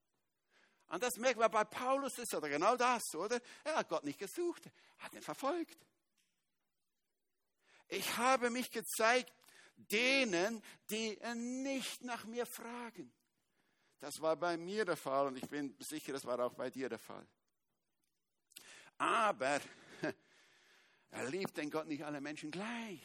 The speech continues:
Es kommt diese, es ist sehr modern heute. Gott liebt alle Menschen ausnahmslos genau gleich. Und wenn er es nicht tut, ist er ungerecht. Mir fällt auf,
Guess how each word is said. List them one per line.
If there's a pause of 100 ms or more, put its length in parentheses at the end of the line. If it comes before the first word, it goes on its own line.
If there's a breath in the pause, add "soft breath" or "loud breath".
(140)
Es
kommt (220)
diese, (340 loud breath)
es
ist
sehr
modern
heute. (100)
Gott
liebt
alle
Menschen
ausnahmslos (100)
genau
gleich. (2000 soft breath)
Und
wenn
er
es
nicht
tut,
ist
er
ungerecht. (1400 loud breath)
Mir
fällt
auf,